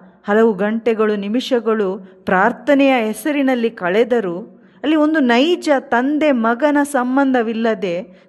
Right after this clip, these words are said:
ನಾವು ಕಳೀತೇವೆ ಮತ್ತು ಅದರಲ್ಲೇ ತೃಪ್ತರಾಗ್ತೇವೆ. ಆದರೆ ಇಲ್ಲಿ ಒಂದು ನೆ-, ನೈಜ ಪ್ರಾರ್ಥನೆ ನಡೆದಿಲ್ಲ. ಪ್ರಿಯರೇ, ಪ್ರಾರ್ಥನೆಯ ಕೇಂದ್ರ ಬಿಂದು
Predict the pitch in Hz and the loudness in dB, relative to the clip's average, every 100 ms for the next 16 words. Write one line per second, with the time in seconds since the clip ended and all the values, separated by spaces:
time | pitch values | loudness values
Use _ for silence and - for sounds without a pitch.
0 | 226 233 233 202 208 208 202 175 156 - | -8 -4 0 0 0 -2 -2 -2 -4 -16
1 | - _ _ _ - 220 220 233 233 - | -20 _ _ _ -6 -4 2 2 0 -4
2 | - 220 226 285 277 277 277 220 220 262 | -4 -2 2 4 4 2 -2 -8 -6 -4
3 | 226 202 202 - 180 175 196 196 190 208 | -4 -4 -8 -6 -4 -4 -4 -4 -2 -4
4 | 190 - - 202 233 247 208 202 196 190 | -8 -20 -10 -4 -2 -2 -2 -4 -6 -6
5 | 202 190 196 254 240 269 - 180 180 - | -6 -4 -2 0 0 -2 -2 -2 -2 -2
6 | - 254 233 180 185 220 226 190 170 - | -2 0 0 -2 0 0 0 -4 -8 -12
7 | - _ - 220 202 190 - 202 220 254 | -20 _ 0 0 0 -4 -4 -2 -2 -4
8 | - 233 214 190 190 220 214 247 233 185 | -2 -2 -2 -6 -6 -4 -2 0 0 0
9 | 190 185 170 185 | -4 -6 -6 -8